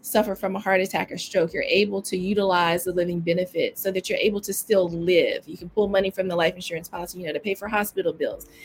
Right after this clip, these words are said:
and still be able to live while you're dealing with this illness. So you don't have that type of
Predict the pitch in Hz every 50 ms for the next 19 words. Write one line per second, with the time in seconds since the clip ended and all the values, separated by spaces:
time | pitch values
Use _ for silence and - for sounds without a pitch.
0 | - - - 185 175 - 240 226 202 208 202 190 175 170 - - 175 180 175 180
1 | 180 180 165 165 165 170 175 175 170 175 170 170 170 180 - - - - - -
2 | 277 285 247 202 202 - 190 190 202 208 220 214 - - 226 220 208 202 196 196
3 | 190 196 196 175 - - - 202 185 185 185 - 170 170 170